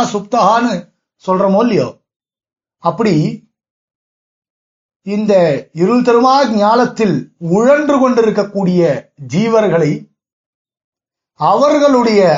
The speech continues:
அஜ்ஞானத்தை போக்கி எம்பெருமானுடைய சங்கல்பம்னு சொல்லக்கூடிய அந்த சூரியோதயமானது எம்பெருமான் திருவடிகளை பெறச் செய்கின்றது அப்படின்னு சொல்றோம்.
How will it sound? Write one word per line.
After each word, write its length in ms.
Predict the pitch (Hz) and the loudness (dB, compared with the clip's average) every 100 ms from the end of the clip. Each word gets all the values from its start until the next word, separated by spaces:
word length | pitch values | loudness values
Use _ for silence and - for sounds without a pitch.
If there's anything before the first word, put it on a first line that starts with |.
| 147 | 0
அஜ்ஞானத்தை 760 | 170 175 254 247 226 214 196 185 156 | -2 0 0 2 0 -2 -2 -2 -4
போக்கி 520 | - 190 220 214 285 233 160 196 _ _ _ _ _ _ _ _ _ _ _ | -2 0 0 -2 -2 0 -2 -8 _ _ _ _ _ _ _ _ _ _ _
எம்பெருமானுடைய 680 | 196 220 277 285 294 269 233 175 147 - _ | -2 2 2 4 2 4 2 2 0 -6 _
சங்கல்பம்னு 720 | - 196 214 240 233 247 262 | -4 -4 0 -2 0 0 2
சொல்லக்கூடிய 580 | 226 214 202 190 180 170 143 - - _ _ | 0 0 -2 -2 0 2 0 -2 -8 _ _
அந்த 140 | 147 165 | -12 -10
சூரியோதயமானது 1000 | 156 214 254 262 233 208 190 175 160 254 220 135 - _ _ _ _ _ _ _ _ _ _ _ _ | -4 0 2 2 2 2 2 0 0 0 0 0 -4 _ _ _ _ _ _ _ _ _ _ _ _
எம்பெருமான் 500 | 214 262 254 240 208 | -2 0 2 0 0
திருவடிகளை 520 | 202 226 220 196 220 262 170 - - | 0 0 2 2 2 2 0 -4 -10
பெறச் 300 | - 180 233 | -6 -4 -2
செய்கின்றது 600 | 233 226 190 185 175 175 214 147 123 - - | -2 0 0 0 0 0 0 0 -4 -12 -8
அப்படின்னு 420 | 165 151 160 220 | -4 -2 -2 0
சொல்றோம். 340 | 190 143 120 | -2 -2 -6